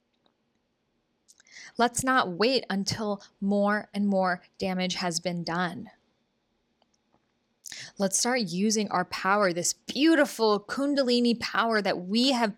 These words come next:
created through our bodies, and let's permeate it into this outside extension of us. And the way that you are going to serve is different from the way that your neighbor is going to serve.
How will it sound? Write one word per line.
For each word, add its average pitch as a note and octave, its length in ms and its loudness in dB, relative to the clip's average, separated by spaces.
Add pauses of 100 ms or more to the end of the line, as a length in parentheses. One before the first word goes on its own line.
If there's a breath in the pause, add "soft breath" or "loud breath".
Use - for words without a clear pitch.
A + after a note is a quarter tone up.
(160)
created B3+ 800 2
through A3 140 -4
our G#3 160 2
bodies, G#3 600 0
and F#3 80 -6
let's A#3 300 -2
permeate C#4 640 0
it G#3 140 -2
into G#3+ 200 -2
this G#3 160 -4 (120)
outside A#3 480 -4
extension A3 680 -4
of F#3 200 -6
us. - 560 -4 (3500)
And A#3+ 180 4
the B3 100 6
way B3 280 6
that B3+ 160 2
you A#3+ 240 2
are B3+ 80 4
going A#3 260 0
to G#3+ 80 0
serve A3+ 420 2
is F3 200 -2
different G#3 720 -4
from A3 220 -2
the G#3+ 100 0
way G#3+ 220 2
that G#3+ 160 -2
your G#3 200 -2
neighbor F#3+ 540 2
is - 160 -2
going F3 280 -6
to F3 120 -4
serve. - 560 -4